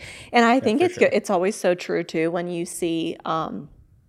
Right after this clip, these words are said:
Speaker 1: where people say, or they'll go through therapy or whatever it is, and they'll say how you should be the best version of yourself
Speaker 2: I did.
Speaker 1: before you're in a relationship. But I mean, I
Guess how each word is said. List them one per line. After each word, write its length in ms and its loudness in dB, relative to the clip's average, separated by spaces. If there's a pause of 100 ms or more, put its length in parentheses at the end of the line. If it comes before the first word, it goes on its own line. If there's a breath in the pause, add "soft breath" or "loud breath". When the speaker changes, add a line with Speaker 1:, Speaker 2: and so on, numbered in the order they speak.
(560 loud breath)
Speaker 1:
where 120 0
people 260 0
say, 360 2
or 120 4
they'll 180 2
go 180 2
through 220 -4
therapy 560 -2
or 80 -2
whatever 340 0
it 80 -2
is, 160 -4
and 100 -6
they'll 140 -6
say 300 -2
how 260 -2 (280 loud breath)
you 100 0
should 220 -4
be 240 4
the 140 -2
best 280 -2
version 380 -4
of 100 -4
yourself 540 -4
Speaker 2:
I 80 2
did. 60 -2
Speaker 1:
before 180 2
you're 160 -2
in 100 -2
a 60 -6
relationship. 680 -2
But 220 2 (300 loud breath)
I 120 6
mean, 180 4
I 280 0